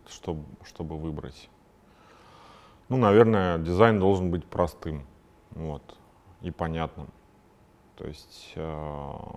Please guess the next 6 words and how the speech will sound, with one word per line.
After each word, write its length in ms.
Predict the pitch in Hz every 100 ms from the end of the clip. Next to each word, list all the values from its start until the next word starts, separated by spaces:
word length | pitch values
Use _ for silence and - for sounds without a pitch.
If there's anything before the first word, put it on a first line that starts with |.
| - - -
чем 400 | - 95 87 82 76
проще 400 | 92 98 - 87
дизайн, 560 | 80 87 90 117 120 95
тем 180 | 92 87
лучше. 320 | 76 76 - - - _ _ -
Чем 320 | 85 82